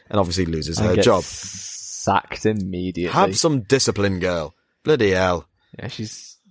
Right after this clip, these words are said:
Speaker 2: that's two jobs in two episodes. Like, <laughs> it's not going well for her.
Speaker 1: No. I mean, I imagine
Speaker 2: And so she comes home.
Speaker 1: I imagine this is what,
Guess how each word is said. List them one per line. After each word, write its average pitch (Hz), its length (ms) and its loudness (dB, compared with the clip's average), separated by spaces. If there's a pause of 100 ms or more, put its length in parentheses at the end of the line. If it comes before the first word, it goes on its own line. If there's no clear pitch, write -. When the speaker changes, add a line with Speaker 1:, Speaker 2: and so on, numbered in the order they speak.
(180)
Speaker 2:
that's - 300 -2
two 143 300 2
jobs 120 320 2
in 113 100 -2
two 113 220 2
episodes. 98 640 -4
Like, 101 240 -6
<laughs> - 800 -4
it's - 180 -8
not 127 160 2
going 110 220 2
well 104 160 4
for 98 160 -2
her. 101 180 -4
Speaker 1:
No. 87 320 -6 (400)
I - 80 -2
mean, 131 140 4
I 135 100 6
imagine 143 340 4
Speaker 2:
And 135 40 4
so 123 60 0
she 113 60 -8
comes 113 220 0
home. 104 300 2
Speaker 1:
I 123 40 6
imagine 127 300 4
this 117 160 4
is 104 140 -2
what, 107 240 2